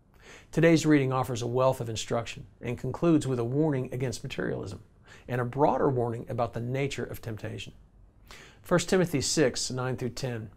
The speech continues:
"But those who are determined to be rich fall into a temptation,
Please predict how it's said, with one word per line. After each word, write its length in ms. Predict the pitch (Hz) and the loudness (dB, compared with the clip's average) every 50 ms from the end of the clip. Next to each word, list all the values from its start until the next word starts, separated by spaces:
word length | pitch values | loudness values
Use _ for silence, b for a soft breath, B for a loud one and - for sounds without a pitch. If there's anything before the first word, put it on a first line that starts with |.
| _ _ _ _ _ B B B B B B B B B B | _ _ _ _ _ B B B B B B B B B B
"But 140 | - 151 151 | -4 2 6
those 320 | - 180 214 254 254 240 - | 8 8 8 8 6 4 0
who 80 | 269 | -2
are 60 | 226 | -2
determined 480 | 196 175 - - - 175 170 170 165 151 | 0 -2 -2 0 2 2 4 4 2 2
to 80 | 156 143 | 0 0
be 140 | 135 135 | 0 0
rich 460 | 127 123 131 143 139 120 113 - - - | 0 2 2 2 2 2 2 -2 -4 -4
fall 320 | - - 147 147 143 - | 2 6 6 6 6 4
into 380 | - 160 175 180 170 170 175 165 | 2 0 0 0 0 -2 -2 -2
a 60 | 156 | -2
temptation, 560 | - 151 143 - 143 139 131 127 - - | -4 -4 -6 -4 -4 -4 -4 -4 -6 -10